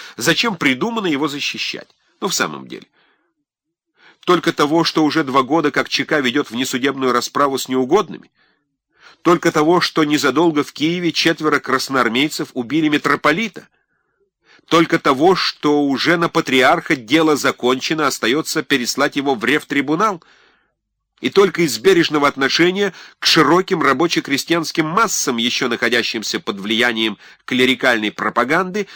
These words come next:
мы оставляем этих наших классовых врагов пока в покое. Страница шестьдесят седьмая. И какая же тревога православным о патриархе? Все два года не молчал патриарх Тихон,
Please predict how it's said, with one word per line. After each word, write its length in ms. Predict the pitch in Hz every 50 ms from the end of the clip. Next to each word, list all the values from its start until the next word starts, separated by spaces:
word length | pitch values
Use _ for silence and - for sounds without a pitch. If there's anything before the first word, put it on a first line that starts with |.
| - - - _
мы 180 | - 113 151 156
оставляем 560 | 151 - - 151 131 131 151 156 151 151 143
этих 220 | 135 127 120 -
наших 320 | 127 127 127 - 127 113 -
классовых 680 | - 127 127 120 - - 113 107 107 101 - - 104
врагов 600 | 90 - - 110 110 101 - 151 180 165 - _ _ _
пока 400 | - 139 - - - 135 139 139
в 120 | - - _
покое. 600 | - 123 - - - - 101 87 76 62 57 - - - - - _ -
Страница 500 | - - 104 101 104 113 113 - - 95
шестьдесят 400 | - - 95 90 - 98 92 -
седьмая. 500 | - 104 95 95 87 78 65 50 - _ _ _ _ _ _ _ _ _ _ _ _ -
И 100 | - -
какая 300 | - 131 - 170 165 143
же 120 | 143 147
тревога 480 | - 127 123 120 110 131 151 165 170 175
православным 800 | - - 131 131 110 107 - - 113 120 123 127 131 123 117 -
о 80 | -
патриархе? 680 | - - 113 - 113 113 104 90 78 - - - - _ _ _ _ _ _ _ _ _ _ _ _ _ _ _ _ _ _ _ _ _ _ _ _ _ _ _ _ _ _ _ _ _ _ _ _ _ _ _ _ _ _ _ _
Все 260 | _ - - - 196 208
два 180 | 165 156 175 165
года 280 | 135 165 180 170 160
не 120 | 147 139 131
молчал 440 | 127 123 120 - - 165 160 151
патриарх 560 | 127 - 120 - - 113 117 123 120 110 - -
Тихон, 440 | - 113 113 101 - - - -